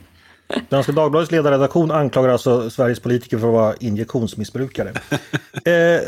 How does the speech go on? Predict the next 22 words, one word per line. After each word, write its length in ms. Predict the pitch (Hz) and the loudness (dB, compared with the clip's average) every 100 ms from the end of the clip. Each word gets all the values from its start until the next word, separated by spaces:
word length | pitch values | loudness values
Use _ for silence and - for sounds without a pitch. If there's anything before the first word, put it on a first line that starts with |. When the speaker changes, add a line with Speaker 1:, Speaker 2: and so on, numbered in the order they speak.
| - - | -8 -4
Speaker 1:
Peter, 220 | 247 247 | -2 0
vad 100 | 226 | 0
har 60 | 226 | 2
du 120 | 269 | 0
för 100 | 277 | 0
förväntningar? 540 | 254 202 185 151 160 156 | 0 0 2 2 0 0
Förväntar 380 | 190 196 208 | 0 0 0
du 60 | 190 | 2
dig 280 | 202 196 185 | 2 2 2
bara 280 | 175 185 196 | 2 4 4
underhållningsvåld 680 | 202 190 196 190 202 233 | 4 4 2 2 2 2
eller 100 | 208 | 0
tänkte 260 | 185 185 202 | 0 -2 2
du 240 | 185 185 | 4 4
att 100 | 180 | 2
man 120 | 180 175 | 0 0
kan 100 | 180 | 2
lära 220 | 160 143 | 2 2
sig 100 | 160 | 0
någonting 240 | 190 196 | 0 -2
också 160 | 190 185 | -4 -4
kanske? 280 | 180 214 | -4 -4